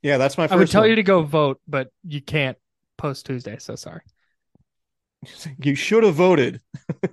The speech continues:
Speaker 2: <laughs> Hey, you didn't, you didn't vote. <laughs>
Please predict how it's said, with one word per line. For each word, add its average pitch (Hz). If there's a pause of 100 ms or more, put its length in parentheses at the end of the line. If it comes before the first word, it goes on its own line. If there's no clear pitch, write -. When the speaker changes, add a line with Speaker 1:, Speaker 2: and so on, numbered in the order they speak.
(160)
Speaker 2:
<laughs> -
Hey, 277
you 190
didn't, 302 (180)
you 311
didn't 285
vote. 359 (380)
<laughs> -